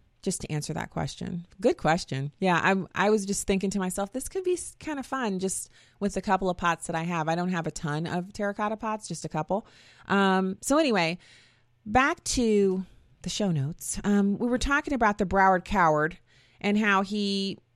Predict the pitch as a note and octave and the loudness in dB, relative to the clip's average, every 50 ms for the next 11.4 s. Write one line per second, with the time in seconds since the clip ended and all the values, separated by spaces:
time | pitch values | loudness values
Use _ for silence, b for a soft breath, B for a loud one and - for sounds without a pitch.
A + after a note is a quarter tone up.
0 | _ _ _ _ _ G3+ G#3 G3+ G3+ F#3 - - F#3+ G3+ G#3 G3 G3 G3+ G3 F#3+ | _ _ _ _ _ 4 6 6 6 4 0 -2 0 2 4 4 4 6 4 4
1 | F#3 F#3+ F#3 F3+ E3+ F3+ F3+ F3+ F3+ - F3 F3+ F3+ F3 F3 F3 E3+ - - - | 4 2 0 -2 0 0 0 0 0 -2 -2 0 0 2 2 0 0 -2 -4 -4
2 | F#3 F#3 F3+ - B3+ A#3+ G#3+ F3 D#3+ D#3 D#3+ F3 F#3 b b b b b b b | -2 -2 0 0 2 4 4 4 4 2 0 -4 -6 b b b b b b b
3 | - E3+ F#3+ F#3+ F3+ F3 F3 F3 E3+ E3+ E3+ E3 E3 E3 F3 F3 - _ _ _ | -4 2 4 6 6 8 6 6 6 4 4 2 0 -2 -4 -6 -10 _ _ _
4 | _ _ _ _ _ - F#3+ F3+ E3+ E3 D#3+ D#3 D3+ D3+ D3+ D#3 - - _ _ | _ _ _ _ _ -2 0 0 0 0 0 -2 -4 -6 -8 -10 -10 -12 _ _
5 | _ _ - _ - F#3 F#3+ F3+ F3 E3+ E3+ E3 E3+ E3 E3 - - _ _ _ | _ _ -20 _ -4 -2 0 0 0 -2 -2 -4 -4 -6 -8 -10 -16 _ _ _
6 | _ _ _ _ _ _ _ _ _ _ _ _ _ _ _ _ - F#3+ F#3 F#3 | _ _ _ _ _ _ _ _ _ _ _ _ _ _ _ _ -4 -2 0 0
7 | F3 D3+ - - _ _ - D3+ F3+ F#3 F3 F3+ F3+ F3+ - - G3 E3+ E3+ E3+ | -2 -4 -6 -12 _ _ -10 -2 4 6 6 6 6 4 0 -2 -2 -2 -2 -2
8 | E3+ F3 F3+ - _ _ - C4+ D4 - - D#3+ - F#3 E3 E3 D#3+ E3 F3 F3+ | -2 -4 -6 -8 _ _ -6 -4 -4 -2 0 0 -2 -2 -2 -4 0 4 4 6
9 | G3 A3+ A#3 - B3 A3+ G#3 G3+ G3 G3 G3+ G3+ G#3 - - - _ _ - E3+ | 6 4 2 0 -2 -2 0 0 0 -2 -4 -4 -6 -10 -16 -20 _ _ 2 2
10 | E3+ F3 F3 F3 E3+ E3 - F3+ F3 F3 E3+ E3 D#3+ D#3 D#3+ D#3 D3+ D#3 D#3 - | 2 2 0 -2 -4 -4 -4 -4 -2 -2 -2 -2 -2 -4 -4 -4 -4 -6 -4 0
11 | F#3+ F3 D#3+ E3 D3+ B2+ B2+ D3 | 2 2 2 2 -2 -6 -8 -10